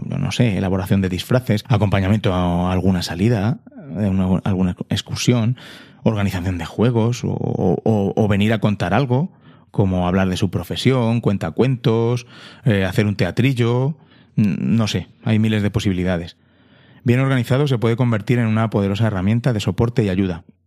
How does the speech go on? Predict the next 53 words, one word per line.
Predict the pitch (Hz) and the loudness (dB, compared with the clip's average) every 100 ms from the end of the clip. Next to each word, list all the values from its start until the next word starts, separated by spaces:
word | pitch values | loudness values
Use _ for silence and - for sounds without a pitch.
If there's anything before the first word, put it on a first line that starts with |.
| _ _ _ _ - | _ _ _ _ -4
además | 120 95 90 | 0 0 0
de | 107 | 2
dar | 110 117 | 2 2
la | 123 | 0
posibilidad | 107 - 90 92 | 0 0 0 0
a | |
las | 113 110 | 0 0
familias | 98 101 131 143 | 2 2 2 2
de | 107 | 0
pasar | 92 - 104 | -2 -2 0
momentos | 104 98 101 123 | 2 0 0 0
impagables | 104 98 - 104 95 92 | 0 -2 -2 -2 -2 -4
con | 95 85 | -4 -4
sus | - 82 | -4 -6
hijos, | 90 - - - - - - - - - | -6 -8 -10 -14 -20 -20 -20 -20 -20 -6
en | - 104 | -2 0
el | 95 | 0
entorno | 92 - 101 120 | 0 0 0 0
que | 120 95 85 - _ _ _ _ - | 0 -4 -4 -12 _ _ _ _ -4
estos | 101 - 92 | -2 0 0
niños | 101 110 131 123 | 2 2 2 0
pasan | 107 104 131 170 - | -2 2 0 0 -8
un | - 110 101 | -2 0 2
tercio | 104 101 139 104 | 0 2 2 2
o | |
más | 95 117 | 2 2
de | 98 | 0
su, | - 90 87 87 | -2 -4 -4 -2
de | 90 | -2
su | - 92 | -2 0
día, | 110 92 - | 0 -2 -6
de | 98 | -6
su | - | -4
jornada. | - 87 92 87 - _ _ _ _ _ _ _ _ | -4 -2 -2 -4 -10 _ _ _ _ _ _ _ _
Otra | 127 170 147 | 0 0 0
forma | 143 160 156 | 2 2 2
de | 120 | 2
mantener | 107 104 117 | 2 2 2
a | |
los | 120 | 2
padres | - 120 110 | 2 2 2
informados | 107 98 98 113 147 | 0 0 2 2 2
de | 120 | 0
todo | 101 107 | 2 2
lo | 104 | 0
que | 98 | 0
ocurre | 92 113 127 131 110 | 0 0 2 0 0
es, | 107 | 0
en | 104 98 | 0 0
el | 95 | 2
aula | 123 143 | 2 2
es | 117 113 | 0 2
mediante | 107 101 98 - 98 98 | 2 2 0 0 0 0